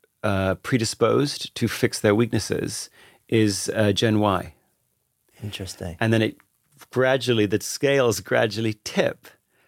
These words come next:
Speaker 1: over the course of your lifespan. And one could argue all sorts of reasons for why that is, but it's probably because over time,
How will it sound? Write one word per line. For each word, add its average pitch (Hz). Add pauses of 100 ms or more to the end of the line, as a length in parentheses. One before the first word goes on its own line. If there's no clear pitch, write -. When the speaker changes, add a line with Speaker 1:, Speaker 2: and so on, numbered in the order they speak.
(340)
Speaker 1:
over 113
the 113
course 110
of 101 (220)
your 101
lifespan. 98 (580)
And 110 (360)
one 117
could 113
argue 101
all 101
sorts -
of 95
reasons 104
for 104
why 98
that 95
is, 101
but 110
it's -
probably 104
because 98
over 113
time, 117